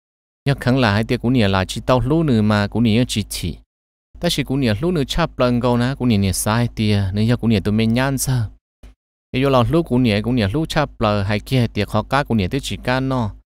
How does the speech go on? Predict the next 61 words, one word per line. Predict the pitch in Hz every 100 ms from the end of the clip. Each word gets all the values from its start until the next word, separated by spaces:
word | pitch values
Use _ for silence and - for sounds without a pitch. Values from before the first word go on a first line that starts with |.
| _ _ -
Cũng | 143
nè | 131
chẳng | 113 113 110
vô | 139
là | 127
trong | 147
nữa | 143 131
no | 151 165 147
xí | 165
na, | 151 139
ê, | 127
ủa | 113 127
chả | - 113
nữa | 113 107
chỉ | 101
có | 110
khú | - 117 131
lú | 143
xếp | - 151
phèn | - 95
nó | 107
trong | 117
cũng | 113 123
nè | 95
thế | 87 143
chứ, | - 107
cũng | 123
nè | 113
chỉ | - -
bù | 170 165
vô | 123 139
đi | 143
lần | 120 95
ta. | 123 117 - - - - _ - -
Giờ |
sinh | - 156
nhẫn | 170
đời | 139 95
cũng | 107
xếp | 120 160 156
cũng | 117
hai | 113
lý | 117 -
trà | 113 101
sư, | 98 - 151
giờ | 131
cũng | 101 92
chỉ | -
đi | 107 -
tuột | - 87 - -
ta. | 113 104 95 - _ _ - - _ -
Cũng | 120
yên | 147
sai | 127 - 107 110
tiệt, | 104
ô, | - 175 185 185 185 185 185 143
giờ | 107
trong | 107
đi | 107
no, | 107 107 98
ủa | 92